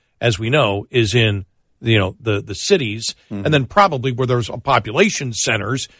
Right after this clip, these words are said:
Speaker 1: you know, even suburbs, then,
Speaker 2: Yeah.
Speaker 1: you know, it would, it would, it would continue to, it would continue to be at a higher rate." But you go to rural areas and small towns, and you, yeah, and I said, "There's gotta be places in this country, and it has to be the rural, smaller communities,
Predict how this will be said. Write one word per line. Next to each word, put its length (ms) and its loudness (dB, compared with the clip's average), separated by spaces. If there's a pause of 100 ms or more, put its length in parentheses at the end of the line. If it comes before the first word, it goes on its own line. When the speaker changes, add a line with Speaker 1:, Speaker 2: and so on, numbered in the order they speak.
(120)
Speaker 1:
you 60 0
know, 80 6
even 180 -2
suburbs, 560 2
then, 280 0 (200)
Speaker 2:
Yeah. 120 0
Speaker 1:
you 100 4
know, 180 4
it 60 -2
would, 180 4
it 160 0
would, 320 4
it 120 -2
would 200 2
continue 460 2 (120)
to, 260 4
it 140 2
would 200 -2
continue 400 2
to 120 2
be 340 4 (340)
at 120 2
a 60 6
higher 240 2
rate." 220 2
But 160 -2
you 80 0
go 100 4
to 60 6
rural 380 4
areas 340 2
and 100 -12
small 340 4
towns, 540 -4 (300)
and 160 4
you, 160 2 (500)
yeah, 160 -2
and 80 4
I 80 4
said, 180 -4
"There's 160 2
gotta 200 2
be 120 0
places 520 0
in 80 2
this 140 -2
country, 280 -2
and 60 -2
it 40 0
has 140 2
to 80 -16
be 80 -8
the 80 -2
rural, 400 2 (200)
smaller 520 2
communities, 680 -2